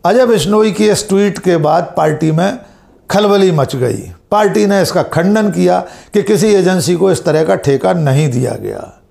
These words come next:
लेकिन मध्य प्रदेश में एक और गजब का कारनामा हुआ। लखन घनघोरिया कांग्रेस के वरिष्ठ नेता हैं, मंत्री रहे हैं, विधायक रहे हैं, उनको बीजेपी का सदस्य बना दिया गया।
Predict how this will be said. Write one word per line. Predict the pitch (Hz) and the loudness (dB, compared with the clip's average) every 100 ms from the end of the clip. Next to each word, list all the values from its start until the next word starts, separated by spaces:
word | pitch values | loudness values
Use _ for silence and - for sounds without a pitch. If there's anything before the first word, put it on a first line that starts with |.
| _ _ - - - | _ _ -20 -20 -8
लेकिन | 135 156 226 226 170 127 127 | 0 2 2 2 0 -2 -2
मध्य | 190 214 | -2 0
प्रदेश | 190 190 190 127 | 0 2 2 0
में | 180 | 0
एक | 202 - 196 185 | -2 0 0 2
और | 185 226 | 0 2
गजब | 185 175 180 180 | 2 2 0 0
का | 170 | -2
कारनामा | 160 143 135 127 131 | 0 0 0 -2 -2
हुआ। | 117 95 95 - - _ _ - - - | -4 -4 -10 -12 -16 _ _ -20 -20 -4
लखन | 135 143 170 185 214 | 0 2 2 0 0
घनघोरिया | 220 156 147 143 160 185 175 123 - - _ _ - _ - | 0 0 0 2 2 2 2 0 -4 -12 _ _ -20 _ -2
कांग्रेस | 196 240 240 233 | 0 2 2 2
के | 202 | 0
वरिष्ठ | 170 165 175 165 | 0 0 -2 -2
नेता | 170 170 170 | -2 0 -2
हैं, | 170 196 240 - 147 127 | -2 -4 -10 -14 -6 -2
मंत्री | 143 175 208 226 | 0 0 2 2
रहे | 214 170 180 | 2 2 0
हैं, | 170 185 - - - - - | -2 -8 -14 -20 -20 -16 -4
विधायक | 131 127 123 220 214 | 0 2 2 2 2
रहे | 202 175 190 | 2 2 2
हैं, | 170 175 - _ - - - - _ - | 0 -4 -10 _ -20 -20 -20 -20 _ 0
उनको | 208 233 - 269 269 | 2 0 2 2 4
बीजेपी | 240 220 247 247 247 | 2 4 2 2 0
का | 254 233 | 0 0
सदस्य | 214 226 247 262 | 2 0 0 0
बना | 226 208 | 2 2
दिया | 196 190 165 | 2 2 2
गया। | 135 127 - | 0 -2 -4